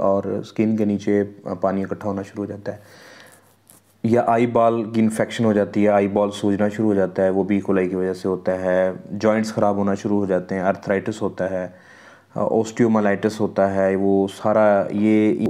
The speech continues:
इन सारी चीज़ों का ज़िम्मेदार है वो E coli है। जब E coli लोकलाइज फॉर्म से सेप्टिसीमिया की तरफ यानी पूरी बॉडी में फैल जाता है, तो वो आहिस्ता आहिस्ता हर टिश्यू को डैमेज करता है और हम इसको साइलेंट किलर भी बोलते हैं। ये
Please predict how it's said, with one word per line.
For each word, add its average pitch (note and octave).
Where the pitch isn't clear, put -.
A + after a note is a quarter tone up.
इन F#2+
सारी A2
चीज़ों G#2
का G2+
ज़िम्मेदार G#2
है G#2+
वो G2+
E -
coli G2+
है। G#2+
जब C#3
E B2
coli C#3
लोकलाइज G#2+
फॉर्म A#2
से A2+
सेप्टिसीमिया B2
की A2
तरफ G2
यानी G#2
पूरी G#2+
बॉडी F#2+
में C3+
फैल G2
जाता F#2
है, F#2
तो G#2
वो A#2+
आहिस्ता A#2+
आहिस्ता B2+
हर B2+
टिश्यू D3
को D#3+
डैमेज G2
करता -
है F2
और B2+
हम B2+
इसको C3
साइलेंट B2+
किलर B2
भी A2+
बोलते F2+
हैं। F2+
ये A2